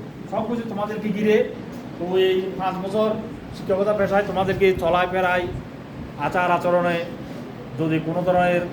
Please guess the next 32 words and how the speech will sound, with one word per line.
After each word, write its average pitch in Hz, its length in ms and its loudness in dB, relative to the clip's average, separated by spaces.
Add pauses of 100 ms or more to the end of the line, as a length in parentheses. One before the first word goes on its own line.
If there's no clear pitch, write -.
(200)
একটু 160 300 -4
কটু 156 180 0
কথা 185 160 4
বলে 170 200 2
থাকে, 202 440 4
তোমরা 160 200 -2
আজকে 190 520 4 (680)
ওনাকে 170 240 -2
ক্ষমা 170 240 -2
করে 180 220 0
দিবে। 214 260 2 (520)
আর 147 60 -2
আমাদের 196 340 0
টিচারদের 202 360 0
পক্ষ 185 240 0
থেকে 185 220 0
উনিও, 202 460 0 (600)
এ, 165 260 2
আমি 170 560 2 (180)
ক্ষমা 180 240 4
চেয়ে 180 180 2
নিচ্ছি, 185 280 -2
যদি 170 340 0
কোনো 180 180 -2
কারণে 180 260 2
আমার 180 220 0
টিচাররা 180 300 -2
তো 175 220 -4
আপনাকে, 165 440 0
এ, 151 960 -4 (140)
কোনো 160 200 -6
ধরনের 160 200 -2